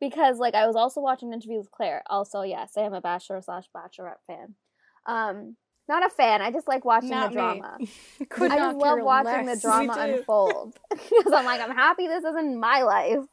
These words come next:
Speaker 1: <laughs>
Speaker 3: Yeah.
Speaker 1: But yeah, so basically, um, she had said, Claire, that she did the entirety of the season,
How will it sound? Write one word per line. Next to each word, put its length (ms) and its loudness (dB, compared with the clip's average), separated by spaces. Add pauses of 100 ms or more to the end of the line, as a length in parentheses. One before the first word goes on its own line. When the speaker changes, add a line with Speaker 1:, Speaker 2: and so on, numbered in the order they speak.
(160)
Speaker 1:
<laughs> 680 -4
Speaker 3:
Yeah. 540 -4 (440)
Speaker 1:
But 240 -2
yeah, 300 2
so 160 -8
basically, 720 -6
um, 500 -4
she 320 -6
had 180 -6
said, 480 -2
Claire, 500 -6 (340)
that 600 4
she 580 -8
did 220 -4
the 80 -4
entirety 500 -2
of 140 -4
the 80 -10
season, 680 -10